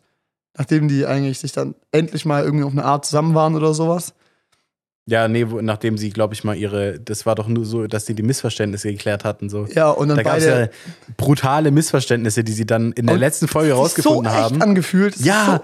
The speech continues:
Speaker 1: und das ist immer so.
Speaker 2: Und
Speaker 1: Das
Speaker 2: es
Speaker 1: ist
Speaker 2: hat,
Speaker 1: wirklich
Speaker 2: es
Speaker 1: so.
Speaker 2: hat so wehgetan, dann zu sehen, dass sie einfach in diesen Busch steigt, nach Amerika fährt, weil ist ja klar, dass sie das macht, aber
Speaker 1: Ja, richtig.
Speaker 2: ist richtig abgefuckt.
Speaker 1: Und du weißt ganz genau, Otis wäre nicht gefahren,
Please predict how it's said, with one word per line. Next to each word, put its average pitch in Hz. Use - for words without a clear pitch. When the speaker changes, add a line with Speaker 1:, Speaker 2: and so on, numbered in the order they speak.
Speaker 1:
und 208
das 226
ist -
immer 349
so. 226
Speaker 2:
Und 175
Speaker 1:
Das -
Speaker 2:
es 294
Speaker 1:
ist 247
Speaker 2:
hat, 269
Speaker 1:
wirklich 269
Speaker 2:
es 175
Speaker 1:
so. 180
Speaker 2:
hat 185
so 202
wehgetan, 170
dann 147
zu 135
sehen, 151
dass 156
sie 156
einfach 170
in 151
diesen 131
Busch 165
steigt, 139
nach 123
Amerika 139
fährt, 117
weil 117
ist 123
ja 123
klar, 147
dass 165
sie 123
das 113
macht, 165
aber 117
Speaker 1:
Ja, 208
richtig. 170
Speaker 2:
ist -
richtig -
abgefuckt. -
Speaker 1:
Und 170
du 160
weißt 170
ganz 202
genau, 185
Otis 196
wäre 160
nicht 156
gefahren, 131